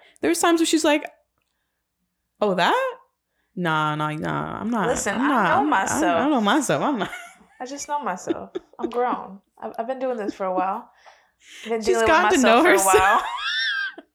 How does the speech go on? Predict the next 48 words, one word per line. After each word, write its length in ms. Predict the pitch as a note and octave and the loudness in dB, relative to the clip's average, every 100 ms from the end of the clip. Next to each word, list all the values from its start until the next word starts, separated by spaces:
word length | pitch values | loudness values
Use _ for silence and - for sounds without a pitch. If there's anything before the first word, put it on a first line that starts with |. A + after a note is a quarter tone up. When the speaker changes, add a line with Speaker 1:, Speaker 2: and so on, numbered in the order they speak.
| _ - - - | _ -20 -20 -12
Speaker 2:
Really 320 | A3 G#3+ G3 F#3 | 0 2 2 0
dealing 280 | F#3 F#3 F#3 | -2 -2 -4
with 80 | |
myself. 480 | F3+ G#3+ - E3+ F#3+ - | -4 -6 -2 -2 -2 -2
Yeah. 240 | G3 F3+ D#4+ | -4 -2 0
Speaker 1:
Yeah. 640 | G#4+ C5 E4 F#3+ D#3+ F3+ G3+ _ | 2 2 2 2 0 -2 -6 _
Speaker 2:
Mm-hmm. 280 | B3 C4+ C#4+ F4+ _ _ - | -18 -18 -20 -20 _ _ -2
Speaker 1:
Okay, 180 | A3 B3 G3+ | 0 2 2
remember 240 | G3+ A#3 | 2 2
when 160 | C4+ C4 | 2 2
I 80 | A#3+ | 2
went, 400 | G#3+ A3+ B3+ C4 - | 4 2 2 -2 -4
um, 460 | - G#3 G#3 G3+ G3 | 0 2 2 2 2
in 220 | G#3 G3 | 2 2
D 180 | F#3 G3 | 2 2
R? 340 | F#3 G3 C#4+ G4+ G4+ - | 4 4 4 2 -2 -4
We 180 | G#3 G3+ | 2 4
went 160 | G3+ | 4
to 60 | G#3 | 2
Dominican 380 | F#3+ G3 G3+ G3+ | 2 2 2 2
Republic 480 | G3 G3+ G3+ A#3+ B3 _ - | 0 0 2 0 -2 _ -6
and 320 | G3+ G3 F#3+ | 0 2 2
we 120 | F#3+ | 2
Speaker 2:
Yeah, 40 | G3+ | 2
Speaker 1:
went, 140 | - | 2
I 40 | F3+ | 2
Speaker 2:
we 20 | |
Speaker 1:
went 100 | F#3+ | 4
in 40 | |
the 40 | F#3+ | 4
Speaker 2:
did. 60 | E3+ | 4
Speaker 1:
water 500 | E3 E3+ A3+ E4+ F4+ _ _ _ _ _ - | 4 4 2 2 -2 _ _ _ _ _ -2
and 160 | F#3 | 2
I 120 | F#3 G3+ | 4 2
was 180 | B3 | 2
not 400 | G#3 G#3 C4+ - | 2 4 2 0
really 280 | G3 A3+ C#4 | 0 2 4
about 340 | C4+ C#4+ B4 B4 | 4 4 2 2
that 240 | E3 - | 0 2
life. 320 | D#3 D3+ F3 - | 2 2 -2 -2
I 60 | |
was 220 | F3+ G3+ | 0 2
not 200 | G3+ G3+ - | 2 0 0
trying 240 | A#3+ A3+ | 0 2
to 160 | G#3+ E3 | 2 2
Speaker 2:
The 60 | A3+ | 0
beach 240 | A#3+ - | -4 -2
water? 320 | C4+ C4+ D#4+ | -2 0 -2